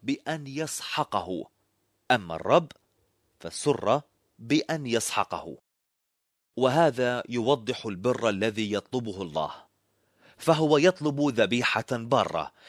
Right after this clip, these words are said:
ذبيحة بارة كاملة كان يرمز إليها بذبيحة المحرقة، وكان يرمز إليها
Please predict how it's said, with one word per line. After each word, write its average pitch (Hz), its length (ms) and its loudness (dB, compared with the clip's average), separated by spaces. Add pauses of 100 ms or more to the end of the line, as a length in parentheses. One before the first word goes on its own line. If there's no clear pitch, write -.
(160)
ذبيحة 170 540 4
بارة 139 680 4 (120)
كاملة 104 560 4 (440)
كان 226 260 2
يرمز 135 540 0
إليها 120 600 0
بذبيحة 104 760 -2
المحرقة، 120 680 -2 (180)
وكان 170 420 2
يرمز 135 520 -2
إليها 123 640 0